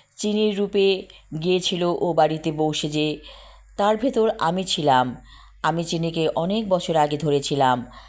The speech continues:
আমি একটা খবিস জিন।" আমি বললাম, "তো এতক্ষণ তো তুমি আমার স্ত্রী।" চিনি রূপে জিনটি হাসছে, বলছে, "আমরা জিন কখনো কারো স্ত্রী হতে পারি না।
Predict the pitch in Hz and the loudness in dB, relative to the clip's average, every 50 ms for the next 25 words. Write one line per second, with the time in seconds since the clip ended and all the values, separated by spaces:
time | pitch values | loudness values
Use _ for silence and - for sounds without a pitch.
0 | - - - - - 147 143 147 151 147 143 139 139 139 - - 139 135 - - | -20 -20 -20 -10 -6 -4 -2 -2 0 0 2 0 0 -2 -2 -2 -2 -2 -2 -4
1 | 139 131 139 135 135 131 - - 135 127 123 117 117 113 - - - - - - | -4 -2 -2 -4 -4 -4 -6 -4 -4 -4 -4 -4 -6 -10 -12 -18 -20 -20 -20 -20
2 | - - - - - _ _ _ _ - - 220 226 247 269 247 262 262 247 247 | -20 -20 -20 -20 -20 _ _ _ _ -6 -4 -2 -2 -2 -2 0 0 0 2 2
3 | 240 240 240 233 240 240 233 - - - - - _ _ _ _ - 254 247 247 | 2 2 2 0 -4 -8 -14 -20 -20 -20 -20 -20 _ _ _ _ -2 2 4 4
4 | 247 247 233 - - - - - _ _ _ _ - 196 196 208 302 - 262 247 | 4 4 2 -2 -6 -18 -20 -20 _ _ _ _ 0 2 2 2 0 0 -2 -2
5 | 233 226 247 247 247 233 233 240 240 - - - 170 175 185 170 156 143 - - | 0 -2 -4 -4 -2 -2 0 -2 -2 -2 -2 -4 -2 0 0 0 0 0 -2 -4
6 | - 143 139 131 127 120 123 - - - - _ _ _ _ _ _ - - _ | -4 -2 -4 -4 -4 -6 -8 -14 -20 -20 -20 _ _ _ _ _ _ -20 -20 _
7 | _ _ _ _ _ _ - - - 233 247 240 240 254 247 254 247 240 254 247 | _ _ _ _ _ _ -10 -6 -4 -2 -2 0 0 0 0 -2 -2 0 0 2
8 | 240 247 247 233 - - - - - 160 - 190 190 190 190 180 185 185 175 170 | 2 2 2 0 -2 -6 -18 -14 -12 -8 -4 -2 -2 -2 -2 -4 -4 -2 -2 0
9 | 151 143 139 - - - 156 143 131 127 123 120 - - - - - - - - | 0 -2 -2 -4 -6 -2 0 0 0 0 -2 -4 -8 -16 -20 -20 -20 -20 -20 -20
10 | - - - 143 147 147 143 - - 151 143 139 135 127 139 - - - - - | -14 -6 -2 0 0 2 2 0 0 2 2 2 0 -2 -4 -10 -16 -20 -20 -20
11 | - - - - - - - - - - - - 208 202 214 226 247 240 185 - | -20 -20 -20 -20 -20 -20 -20 -20 -20 -12 -4 0 2 2 2 4 2 2 2 0
12 | 165 156 147 139 131 127 117 - - - - - - _ _ - - 202 185 - | 0 0 0 0 0 -2 -4 -6 -12 -18 -20 -20 -20 _ _ -8 -4 -4 -2 -2
13 | - 220 214 208 - 190 190 196 190 190 190 190 190 - - - - - - - | 0 0 0 2 2 4 4 4 4 2 0 -2 -6 -14 -20 -20 -20 -18 -10 -8
14 | 175 175 - - 214 202 196 185 190 180 175 151 139 139 139 135 131 123 120 113 | -6 -4 -4 -2 0 0 0 0 -2 0 0 0 0 2 2 2 2 2 2 0
15 | 117 - | -4 -10